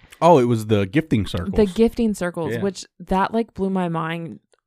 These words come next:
Speaker 1: Mine
Speaker 2: Huh.
Speaker 1: too, because it was like, I thought it was like, <laughs> like when they said it in the documentary, I thought they were selling, like, Tupperware or something.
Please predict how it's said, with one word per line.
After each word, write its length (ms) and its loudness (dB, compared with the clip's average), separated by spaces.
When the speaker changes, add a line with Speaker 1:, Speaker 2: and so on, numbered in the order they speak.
Speaker 1:
Mine 220 4
Speaker 2:
Huh. 60 -2
Speaker 1:
too, 200 2
because 300 2
it 80 0
was 140 -2
like, 220 -2
I 120 4
thought 240 2
it 40 4
was 140 -2
like, 180 -4
<laughs> 140 -6
like 240 -6
when 120 -2
they 100 -6
said 240 0
it 60 -2
in 80 -4
the 100 -2
documentary, 640 -4
I 80 -2
thought 160 -2
they 80 -2
were 80 -4
selling, 260 -4
like, 180 -12
Tupperware 500 2
or 60 -8
something. 380 -8